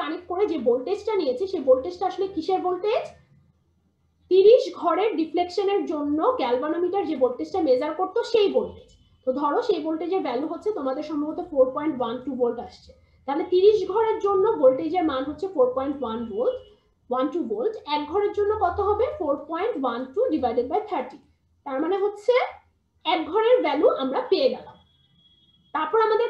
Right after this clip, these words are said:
কাজ কি? তারপর এই যে constructed ভোল্টমিটারটা আছে, এটা যে আসলেই ভোল্টমিটার হিসেবে কাজ করছে,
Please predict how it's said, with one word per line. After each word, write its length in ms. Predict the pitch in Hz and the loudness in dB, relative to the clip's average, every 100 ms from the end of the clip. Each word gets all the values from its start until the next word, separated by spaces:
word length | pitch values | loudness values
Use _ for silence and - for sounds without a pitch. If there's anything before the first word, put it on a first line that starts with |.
| 403 | 2
কাজ 120 | 370 - | 0 2
কি? 100 | 415 554 605 | 4 4 4
তারপর 280 | 294 302 440 - 320 | -2 0 -2 -2 -4
এই 80 | 370 381 | 0 4
যে 60 | 494 494 | 2 2
constructed 500 | 339 330 370 - 349 277 | -4 -4 -4 -4 -2 2
ভোল্টমিটারটা 560 | 262 269 302 311 320 269 | 0 0 -4 -6 -6 -8
আছে, 180 | - 381 311 | -8 -8 -8
এটা 120 | 277 330 | -6 -4
যে 60 | 370 | -4
আসলেই 360 | 226 330 392 508 339 | -6 -2 6 8 6
ভোল্টমিটার 440 | 294 294 285 320 | -2 -6 -6 -6
হিসেবে 220 | - 311 294 | -6 -8 -8
কাজ 120 | 240 220 - | -10 -12 -10
করছে, 260 | 220 - | -10 -4